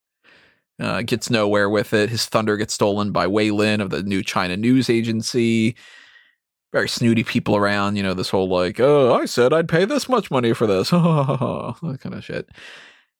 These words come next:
And, uh, Bond manages to find Paris.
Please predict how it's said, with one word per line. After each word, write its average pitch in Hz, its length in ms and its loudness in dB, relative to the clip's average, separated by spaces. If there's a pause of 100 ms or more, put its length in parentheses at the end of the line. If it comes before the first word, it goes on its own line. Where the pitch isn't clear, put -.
(260)
And, 107 400 0
uh, 107 360 2
Bond 139 280 2
manages 123 400 -2
to 117 100 -2
find 110 320 -2
Paris. - 580 -4